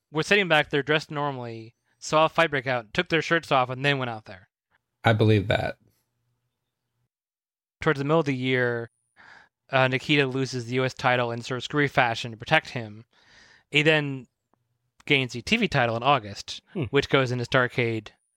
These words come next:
Speaker 1: of next year.
Speaker 3: Okay.
Speaker 1: Ric Flair's, uh, title run continues unabated. He does lose his title in September, also setting up Starrcade next year.
Speaker 3: Following the match, Rick Stewart starts trying to wrap up,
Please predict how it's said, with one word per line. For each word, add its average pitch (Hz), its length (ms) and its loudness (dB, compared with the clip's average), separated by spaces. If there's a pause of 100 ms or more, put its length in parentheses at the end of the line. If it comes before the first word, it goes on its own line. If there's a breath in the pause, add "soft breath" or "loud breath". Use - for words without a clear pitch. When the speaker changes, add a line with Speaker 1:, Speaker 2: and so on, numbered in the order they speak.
Speaker 1:
of 117 140 -14
next 120 240 -4
year. 151 180 -2 (460)
Speaker 3:
Okay. - 220 -10 (840 soft breath)
Speaker 1:
Ric 156 140 2
Flair's, 147 540 2
uh, 127 260 4
title 139 240 2
run 131 160 -2
continues 131 400 -2
unabated. 131 640 0 (600)
He 151 140 -4
does 170 180 4
lose 165 100 0
his 160 80 -4
title 147 220 2
in 127 40 -4
September, 151 540 -2
also 131 280 0
setting 127 200 -4
up 120 80 -6
Starrcade 120 420 -6
next 127 200 -10
year. 220 120 -14 (2500)
Speaker 3:
Following 131 360 0
the 110 60 -4
match, 131 420 -2
Rick 131 200 -2
Stewart 135 380 0
starts 123 300 -2
trying 117 320 0
to 107 80 -12
wrap 107 240 0
up, 120 240 0